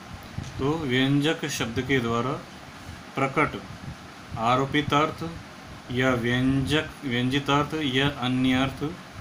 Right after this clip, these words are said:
ये व्यंजित भाव व्यंग्यार्थ कहलाता है।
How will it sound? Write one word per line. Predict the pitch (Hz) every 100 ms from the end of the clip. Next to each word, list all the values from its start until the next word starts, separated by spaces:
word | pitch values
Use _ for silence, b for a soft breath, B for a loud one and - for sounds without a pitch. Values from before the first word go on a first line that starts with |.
| - - - - - - - - -
ये | 127
व्यंजित | 120 131 143 147
भाव | 117 123 135
व्यंग्यार्थ | 127 120 120 120 127 135 160 220 - - -
कहलाता | 120 110 104
है। | -